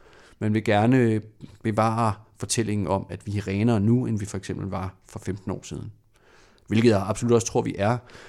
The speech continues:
Men man kan godt være uheldig en dag, at vinden lige pludselig står rigtigt i ryggen op af Mont Ventoux, eller hvad ved jeg, og lige pludselig så har man en eller anden kanontid, og så sidder alle, øh, sølvpapirshattene derude og råber, hvad det nu end råber, ikke? Øhm, og,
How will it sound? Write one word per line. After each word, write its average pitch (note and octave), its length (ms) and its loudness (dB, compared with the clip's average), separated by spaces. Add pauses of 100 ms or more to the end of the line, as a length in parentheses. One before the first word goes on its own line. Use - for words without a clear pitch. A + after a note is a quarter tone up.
(140)
Men A2 180 0
man G#2+ 120 0
kan G#2 100 -8
godt B2+ 160 2
være C3+ 100 2
uheldig C3 300 0
en A#2 80 0
dag, A#2 240 0
at G2+ 160 -4
vinden B2+ 240 2
lige A2+ 100 0
pludselig A2+ 300 -6
står A2 240 -2
rigtigt G#2+ 280 -2
i A2 40 -2
ryggen G2+ 360 -2 (200)
op G2 220 -6
af G2 260 -4
Mont G2 200 -6
Ventoux, G2 360 -4
eller G2 180 -2
hvad G#2 320 -4
ved G#2+ 100 0
jeg, F#2+ 140 2 (140)
og A#2+ 80 -4
lige A2+ 100 -4
pludselig A#2+ 300 -6
så B2 60 -2
har A#2+ 140 0
man A#2 140 0
en G#2+ 80 0
eller G#2+ 60 -4
anden A2 120 -2
kanontid, B2 520 -4 (420)
og A2 100 -6
så C3+ 100 -4
sidder C3 240 2
alle, A2 320 4
øh, G#2 100 0
sølvpapirshattene G#2+ 800 -4
derude G2+ 260 0
og A2+ 100 -4
råber, G2 360 -2 (880)
hvad F#2 200 -6
det G2 80 0
nu G2+ 80 2
end G#2 100 2
råber, G#2 320 0
ikke? B2+ 120 -2 (1000)
Øhm, G#2+ 480 4
og, G2+ 280 -4